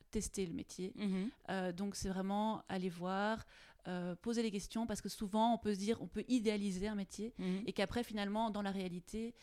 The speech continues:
Speaker 1: euh, ben, ce n'est pas, ce n'est pas aussi, enfin, voilà, il n'y a pas que ce qu'on voit, et on ne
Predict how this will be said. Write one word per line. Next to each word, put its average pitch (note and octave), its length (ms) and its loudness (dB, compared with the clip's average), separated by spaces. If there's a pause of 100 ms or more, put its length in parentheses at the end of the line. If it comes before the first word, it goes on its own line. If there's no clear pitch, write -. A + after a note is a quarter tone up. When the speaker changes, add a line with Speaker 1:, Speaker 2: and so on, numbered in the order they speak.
(300)
Speaker 1:
euh, - 240 -4
ben, G3 100 -4
ce G#3 100 -4
n'est G3 140 -2
pas, A3+ 420 2
ce - 140 -6
n'est F#3+ 60 -2
pas A3 160 4
aussi, G3+ 260 0
enfin, E3+ 220 -6 (120)
voilà, G3 160 4
il - 40 0
n'y D#3+ 60 0
a - 40 -6
pas G#3+ 160 2 (220)
que B3+ 220 6
ce - 100 -6
qu'on G#3+ 180 -2
voit, F#3+ 360 2 (340)
et F3 100 -4
on G3+ 100 0
ne F#3+ 40 0